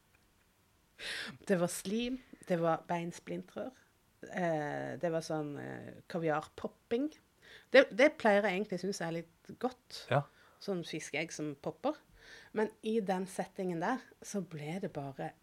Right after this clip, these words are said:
Speaker 1: utrolig ekkelt. Og igjen så var det sånn, den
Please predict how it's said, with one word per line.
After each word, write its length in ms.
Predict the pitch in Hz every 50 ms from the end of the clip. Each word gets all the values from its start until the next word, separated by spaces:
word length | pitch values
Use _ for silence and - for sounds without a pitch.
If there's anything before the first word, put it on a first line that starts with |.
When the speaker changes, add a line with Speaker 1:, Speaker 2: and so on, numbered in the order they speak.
| _ _
Speaker 1:
utrolig 1160 | - - - - _ _ _ _ - - - - - - - 180 170 170 214 240 - 147 113 -
ekkelt. 600 | - - - - - - - - _ - - - _ _ _ _ _ -
Og 60 | 214
igjen 200 | 214 202 208 240 226
så 140 | - 196 175
var 100 | 175 170
det 80 | 170
sånn, 240 | - 175 175 165 151 - - - - - - - - - - - - - - - -
den 220 | - 185 185 196